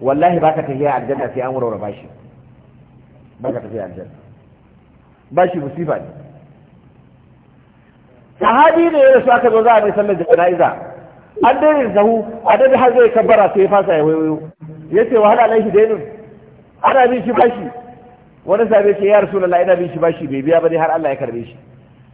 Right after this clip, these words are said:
Sai manzo Allah ya kalli sahabai ya ce, "Sallu ala mautakum." Ku yi wa gawa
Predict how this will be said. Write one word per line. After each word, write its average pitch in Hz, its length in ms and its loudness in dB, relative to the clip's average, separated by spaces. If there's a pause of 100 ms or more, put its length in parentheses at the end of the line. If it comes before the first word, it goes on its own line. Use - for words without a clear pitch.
Sai 165 80 -4
manzo 165 200 -4
Allah 151 200 -2
ya 143 60 -2
kalli 143 220 -8
sahabai 135 320 -6
ya 139 80 -10
ce, 135 60 -18
"Sallu 131 260 -6
ala 123 220 -2
mautakum." 104 460 -10 (840)
Ku 160 80 -8
yi 170 80 2
wa 170 160 2
gawa 147 320 2